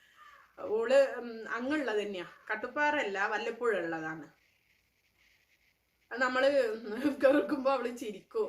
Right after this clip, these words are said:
അവള് പിന്നെ ഗൾഫിൽ വെച്ചിട്ടുള്ള പരിചയം ഞാനും അവളും.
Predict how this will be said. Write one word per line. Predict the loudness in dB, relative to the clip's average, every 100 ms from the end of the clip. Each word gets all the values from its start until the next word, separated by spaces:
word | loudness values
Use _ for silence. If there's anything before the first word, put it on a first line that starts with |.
| -4
അവള് | -4 -2 0 0 2 0 0 -2 -6 -10
പിന്നെ | -6 -6 -4 -4 -2 -2 -4 -8 -20 -20 -20 -16 -6
ഗൾഫിൽ | 0 0 0 0
വെച്ചിട്ടുള്ള | 0 0 -2 -2
പരിചയം | -2 -4 -4 -4 -4
ഞാനും | -4 -6 -6
അവളും. | -4 -4